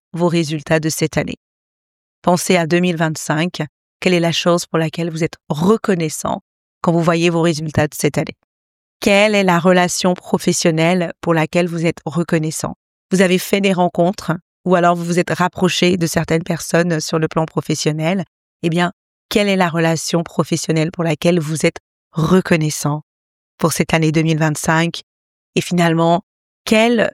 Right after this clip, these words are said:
qualité personnelle vous vous reconnaissez et pour laquelle vous êtes reconnaissant ? Quelle qualité personnelle vous reconnaissez chez vous et pour laquelle vous êtes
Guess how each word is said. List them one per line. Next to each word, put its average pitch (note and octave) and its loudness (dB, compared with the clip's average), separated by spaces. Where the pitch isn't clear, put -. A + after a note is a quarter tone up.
qualité F3+ 2
personnelle F3 0
vous D#3+ 0
vous G3+ 2
reconnaissez E3+ 0
et F3 -2
pour E3 -4
laquelle D#3+ 0
vous E3 0
êtes D#3+ -2
reconnaissant ? D#3 -2
Quelle D#3+ 0
qualité A3 0
personnelle F#3 2
vous D#3+ -2
reconnaissez F3+ 0
chez E3+ -2
vous E3 -6
et F#3 -2
pour E3 -8
laquelle E3 -4
vous D#3+ -8
êtes D#3+ -4